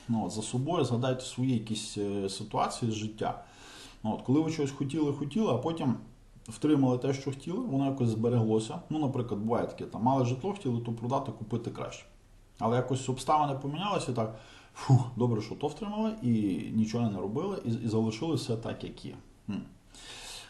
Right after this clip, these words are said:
Ті, кого приваблюють інші боги, і хто вшановує їх з вірою,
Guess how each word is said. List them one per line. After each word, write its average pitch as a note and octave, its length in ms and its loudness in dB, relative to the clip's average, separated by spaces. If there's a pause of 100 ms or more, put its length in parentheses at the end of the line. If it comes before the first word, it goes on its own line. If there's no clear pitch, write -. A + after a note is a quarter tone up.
(480)
Ті, G#3+ 120 4
кого E3+ 340 2
приваблюють D3+ 720 4
інші D#3+ 360 0
боги, C3+ 460 4 (340)
і C#3 80 -2
хто D3+ 240 -2
вшановує C#3 640 2
їх B2 420 2
з F#2+ 180 -4
вірою, C3+ 520 0